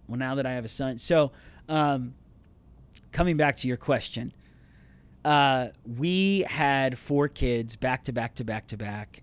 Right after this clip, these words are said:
And it was, uh, when the fourth one came, I was like, "Praise God, we're complete. It's done." This is good. covid had just happened, so, um, I was scheduled to get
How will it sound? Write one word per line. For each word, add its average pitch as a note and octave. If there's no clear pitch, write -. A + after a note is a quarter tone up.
And G#2+
it C3+
was, B2+
uh, G#2+
when C#3+
the C#3+
fourth F3
one E3
came, B2
I A2
was A2
like, G#2+
"Praise B2
God, G#2+
we're A#2
complete. B2
It's -
done." B2
This G#2+
is A2
good. C#3+
covid D3
had C3+
just C#3
happened, B2+
so, B2
um, B2
I C3
was A#2+
scheduled D3
to B2
get B2